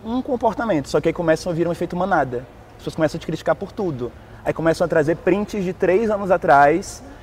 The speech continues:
coisas que você falou quando você era adolescente, e começa a virar uma bola de neve, tipo, vamos apedrejá-lo, vamos falar mal dele, porque agora pode. E aí, assim, vira um processo muito violento, onde uma pessoa, principalmente tendo noção que a gente,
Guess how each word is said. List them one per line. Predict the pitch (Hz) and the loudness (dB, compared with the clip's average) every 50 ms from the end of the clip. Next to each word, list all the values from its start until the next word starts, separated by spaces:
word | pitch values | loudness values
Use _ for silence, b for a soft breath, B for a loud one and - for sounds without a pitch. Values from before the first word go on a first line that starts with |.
| B B | B B
coisas | B - 165 180 180 180 196 - | B 2 4 4 4 2 0 -6
que | - 190 | -6 -8
você | 170 170 - 185 | -6 -6 -6 -6
falou | 156 - 185 160 160 151 143 151 | -4 0 2 2 2 2 2 0
quando | 151 - 165 165 | 0 -2 -6 -8
você | 147 143 - 165 | -8 -6 -4 -2
era | 151 147 | -2 0
adolescente, | 143 147 151 160 - - 170 139 131 139 151 160 - - 202 202 202 B B B B | 0 0 0 -2 -4 -6 -6 -4 -4 -4 -4 -6 -8 -12 -12 -12 -12 B B B B
e | B | B
começa | - 175 165 156 185 | -8 -6 -4 -4 -2
a | 165 | 0
virar | 175 165 160 | 2 4 4
uma | 170 180 180 | 4 4 4
bola | 151 156 156 165 185 190 | 6 8 8 8 6 4
de | 185 190 | 2 2
neve, | 156 156 156 160 | 4 4 4 2
tipo, | 165 - 165 - 156 | -2 -8 -8 -8 -8
vamos | 143 135 160 165 170 196 214 208 - | -4 -2 0 0 0 0 -4 -6 -6
apedrejá-lo, | - 180 - 190 170 180 202 202 180 175 143 120 110 110 | -6 -4 -2 -2 0 0 0 0 2 2 2 2 2 -2
vamos | 113 123 131 135 147 - | -6 -6 -8 -8 -8 -4
falar | - 147 143 156 | -2 -2 -2 0
mal | 156 147 151 | 0 -2 -2
dele, | 143 131 135 147 160 | 0 0 0 0 -2
porque | 156 - 190 | -4 -6 -4
agora | 160 147 156 165 | -2 0 0 -2
pode. | 202 - 185 135 110 110 110 113 - B B B B B B B B B - - - - | -2 -2 -2 -2 -2 -2 -8 -12 -16 B B B B B B B B B -20 -20 -10 -2
E | 135 147 147 | 2 6 6
aí, | 147 147 139 147 | 6 6 6 4
assim, | 160 156 - 185 160 | 2 0 -4 -6 -4
vira | 135 147 151 | -4 -2 -4
um | 160 | -4
processo | - 175 165 - 170 160 - - 175 | -4 -4 -4 -4 -4 -4 -4 -6 -6
muito | 170 170 175 202 226 - | -6 -6 -6 -8 -8 -10
violento, | 254 214 226 208 202 185 151 147 151 151 - - 208 254 285 - - - - - | -8 -4 -2 -2 0 0 0 -2 -2 -4 -6 -10 -14 -14 -14 -16 -20 -20 -14 -10
onde | 165 156 147 | -8 -6 -4
uma | 170 165 160 | -4 -4 -4
pessoa, | 175 160 - - 156 151 147 | -6 -8 -8 -4 -4 -4 -4
principalmente | 147 - 196 208 - 233 190 175 165 - - - - - - - - | -4 -6 -12 -10 -8 -8 -6 -6 -8 -10 -14 -20 -20 -20 -20 -18 -12
tendo | - 165 170 175 | -10 -8 -8 -6
noção | 165 165 156 160 - - 151 | -4 -4 -4 -4 -4 -6 -8
que | 147 170 | -6 -6
a | 147 | -8
gente, | 143 143 - - 151 | -8 -8 -10 -12 -14